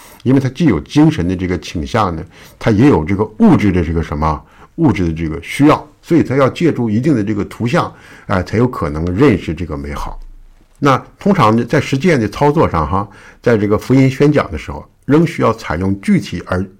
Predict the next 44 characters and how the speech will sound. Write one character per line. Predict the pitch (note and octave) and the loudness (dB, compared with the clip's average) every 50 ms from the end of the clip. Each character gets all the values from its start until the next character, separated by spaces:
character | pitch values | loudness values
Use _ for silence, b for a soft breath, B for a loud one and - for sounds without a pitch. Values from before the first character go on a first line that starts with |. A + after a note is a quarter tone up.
| _ _ _ _ - | _ _ _ _ -14
吸 | - - - F#3 | -10 -4 0 2
引 | F3+ B2+ F#2 E2 | 2 2 2 0
人 | D#2 D2 D#2 | -2 -2 -2
的 | F2+ F2+ | -4 -4
这 | F2 F#2 F2 | -4 -4 -4
个 | D#2+ E2+ | -6 -6
图 | - - - G#2 | -8 -8 -8 -4
像， | - - C3 - - _ b b b b b b b b | -4 -4 -4 -4 -8 _ b b b b b b b b
这 | - E3 | 0 2
样 | E3+ C#3 A#2 G2+ | 2 4 2 2
使 | - - G2+ | 0 -4 -4
那 | E2+ G2+ A#2 | -4 -2 -2
个 | G#2+ F2+ | -2 0
聆 | E2 F2 A#2+ | 2 2 0
听 | A#2+ - C#3+ C#3 | 0 2 2 2
的 | C3 A2 | 2 2
人 | E2+ D2 C#2+ | 0 -2 -2
呢， | D#2+ F2 E2+ D#2+ B B B B B B B | -2 -4 -4 -6 B B B B B B B
能 | F#2 F#2 F#2+ | -8 -6 -4
够 | A2+ A2+ | -2 -4
深 | G2+ - - - C#3 C#3+ | -4 -4 -2 0 0 2
入 | C#3+ B2+ G#2 | 2 2 0
到 | - G2+ F#2 F#2 | 0 0 -2 -2
福 | - - - - F#2+ | -6 -10 -8 -4 -2
音 | G2+ A2+ A#2+ | 0 0 0
的 | A#2 A2 | -2 -2
讯 | - - - D#3+ A2+ | -4 -4 -2 0 0
息 | - - - F2 D2+ | 0 -2 -4 -6 -6
之 | - - E2+ - | -6 -6 -8 -6
中。 | - C#2 B1 - - _ _ _ _ _ _ _ _ _ _ | -6 -8 -12 -12 -16 _ _ _ _ _ _ _ _ _ _
所 | - B2 | 0 0
以 | A2+ | 2
这 | G2+ - E3+ | 2 2 2
个 | C3+ G2 | 2 2
时 | - - | 0 -2
候 | F2 - G2 | -2 0 0
啊， | F2 D#2 D2+ B B B B B B | 0 0 -2 B B B B B B
就 | - A2+ | -4 -4
需 | F#2 - - - A2+ | -4 -2 -2 0 2
要 | A2 F#2+ F2 | 2 4 2
呢， | E2+ E2+ E2 | 2 0 -2
在 | D2+ - G2+ F2+ E2 | -2 0 0 0 0
这 | D2+ D#2+ D#2+ | -2 -4 -6
个 | D#2 D2+ D2+ | -6 -6 -6